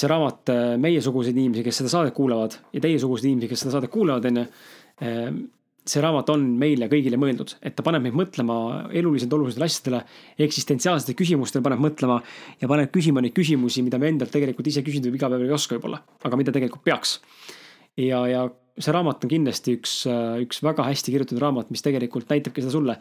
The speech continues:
äh, kuidas elus rohkem nagu rahu saavutada ja kuidas olla rohkem hetkes ja kuidas tunda rohkem rõõmu ja, ja kuidas ka saavutada rohkem ja kuidas mitte tunda nagu mingisugust sihukest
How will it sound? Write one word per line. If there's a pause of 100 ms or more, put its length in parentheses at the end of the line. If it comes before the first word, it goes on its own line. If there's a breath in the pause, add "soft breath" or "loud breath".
(560 loud breath)
äh, (840 soft breath)
kuidas
elus
rohkem (420)
nagu
rahu
saavutada
ja
kuidas
olla
rohkem
hetkes
ja
kuidas
tunda
rohkem
rõõmu
ja, (420 loud breath)
ja
kuidas
ka
saavutada
rohkem
ja
kuidas
mitte
tunda
nagu
mingisugust
sihukest